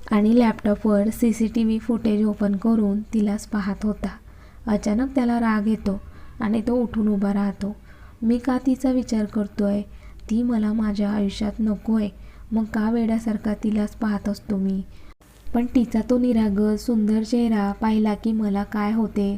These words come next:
कळत नाही. विक्रांत, तू ही गोष्ट कायम लक्षात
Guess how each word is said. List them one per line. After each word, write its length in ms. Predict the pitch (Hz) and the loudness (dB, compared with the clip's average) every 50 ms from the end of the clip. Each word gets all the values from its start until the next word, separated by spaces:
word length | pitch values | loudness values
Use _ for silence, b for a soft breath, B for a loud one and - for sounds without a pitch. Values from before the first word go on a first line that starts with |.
| - - | -4 -2
कळत 320 | 208 202 196 196 202 - | 0 0 0 0 -2 -2
नाही. 360 | 214 208 214 214 208 208 202 208 B B B B B B B B B | -2 0 0 0 0 -2 -2 -4 B B B B B B B B B
विक्रांत, 480 | 208 220 214 220 - 220 226 233 220 214 - - - | 0 2 2 2 2 2 2 0 -2 -6 -8 -6 -2
तू 80 | 233 233 | -2 0
ही 160 | 233 254 247 233 | 2 2 0 2
गोष्ट 360 | 220 233 233 226 - - 214 208 208 208 - | 2 0 0 -2 -4 -2 -2 0 0 -2 -2
कायम 280 | 214 208 196 202 196 202 | -2 0 2 2 2 0
लक्षात 360 | 202 202 196 - - 202 | 0 -2 -4 -4 -6 -6